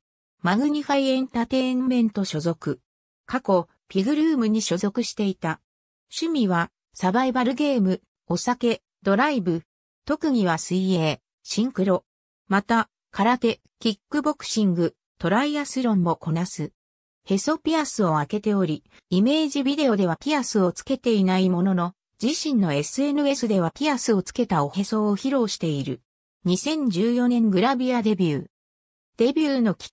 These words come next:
かけは、K-ポップが大好きで、K-ポップアイドルと共演して、一緒に仕事がしたいと思ったことと述べてたが、その後のインタビューで、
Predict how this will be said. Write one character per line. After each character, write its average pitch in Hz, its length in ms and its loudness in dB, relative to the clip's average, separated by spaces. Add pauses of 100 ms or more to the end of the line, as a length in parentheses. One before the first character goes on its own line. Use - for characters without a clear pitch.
か 202 140 0
け 190 140 -2
は、 175 200 0 (260)
K- 294 240 2
ポ 262 120 0
ッ 269 40 0 (100)
プ 202 120 -2
が 160 100 -2
大 226 260 0
好 - 80 -8
き 190 160 -4
で、 165 240 0 (200)
K- 277 260 0
ポ 311 140 0
ッ - 100 -12
プ 269 160 0
ア 254 60 0
イ 254 80 -2
ド 220 100 0
ル 190 140 0
と 156 100 -4
共 180 300 0
演 180 180 2
し - 140 -6
て、 160 180 -2 (220)
一 190 120 2
緒 - 260 -2
に 302 140 -2
仕 269 140 -6
事 277 240 0
が 254 140 0
し - 120 -6
た 262 140 -4
い 240 80 -2
と 208 160 -2
思 190 160 2
っ - 60 -2
た - 220 -6
こ 180 100 -4
と 214 100 -2
と 190 140 0
述 185 100 2
べ 202 140 0
て 185 120 -4
た 160 140 -4
が、 147 220 -2 (200)
そ 185 180 0
の 262 160 2
後 262 200 -2
の 190 120 2
イ 196 120 2
ン 240 80 2
タ 214 160 -2
ビ 202 140 2
ュ 196 80 2
ー 170 40 -2
で、 160 220 0